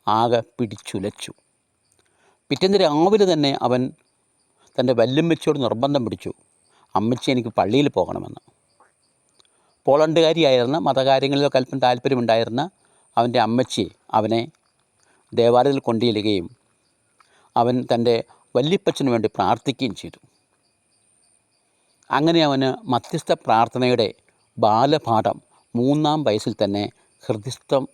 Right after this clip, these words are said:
ആക്കുവാനായിട്ട് അവന് സാധിച്ചു. പിന്നീടുള്ള അവൻ്റെ ജീവിതം ആത്മീയ യാത്രയിലെ സകല പക്വതയേറിയ ദൈവശാസ്ത്ര പണ്ഡിതന്മാരെ,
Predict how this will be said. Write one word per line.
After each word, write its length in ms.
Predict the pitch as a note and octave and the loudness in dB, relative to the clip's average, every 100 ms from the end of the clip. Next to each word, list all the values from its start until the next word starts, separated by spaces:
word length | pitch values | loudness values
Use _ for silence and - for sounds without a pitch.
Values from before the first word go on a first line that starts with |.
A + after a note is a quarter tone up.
| _ | _
ആക്കുവാനായിട്ട് 500 | G#2+ - G#2+ G#2 F#2 | -6 0 -2 0 -4
അവന് 160 | G#2 A2 | -6 -6
സാധിച്ചു. 380 | G#2+ G2 G2 - - _ _ _ _ _ _ _ _ _ _ _ _ _ _ - | -6 -8 -10 -16 -20 _ _ _ _ _ _ _ _ _ _ _ _ _ _ -2
പിന്നീടുള്ള 360 | F3+ G#3+ G3 F#3+ | 2 2 4 2
അവൻ്റെ 220 | F3 E3+ D3 | 2 0 0
ജീവിതം 340 | D3 C#3 C#3+ D3 - - - - - - - - | 0 0 0 -2 -8 -20 -20 -20 -20 -20 -20 -4
ആത്മീയ 500 | A2+ C3 C#3 C#3+ C#3+ C#3 - - - - - - - - | 0 2 2 2 2 0 -6 -14 -20 -20 -20 -20 -20 -2
യാത്രയിലെ 580 | B2+ A#2+ - C3 A#2+ A2 - - - - - - - - - - - - - - | 0 2 0 0 0 -2 -4 -20 -20 -20 -20 -20 -20 -20 -20 -20 -20 -20 -20 -14
സകല 480 | - D#3+ D3+ G#3+ A3+ A#3 E4 F4 - - - - - - - - - - - | -2 0 2 2 4 2 0 -8 -18 -20 -20 -20 -20 -20 -20 -20 -20 -20 -6
പക്വതയേറിയ 840 | C#3 - - G3 G3 F#3+ F3+ F3+ F3 E3+ - - - - - - - - - | -6 -6 -4 0 2 2 2 2 2 0 -6 -20 -20 -20 -20 -20 -20 -20 -10
ദൈവശാസ്ത്ര 580 | - C#3 D#3+ - D#3+ - | -2 2 2 2 0 0
പണ്ഡിതന്മാരെ, 640 | D#3+ B2+ B2+ C#3 C#3+ C#3 | -2 0 0 0 0 0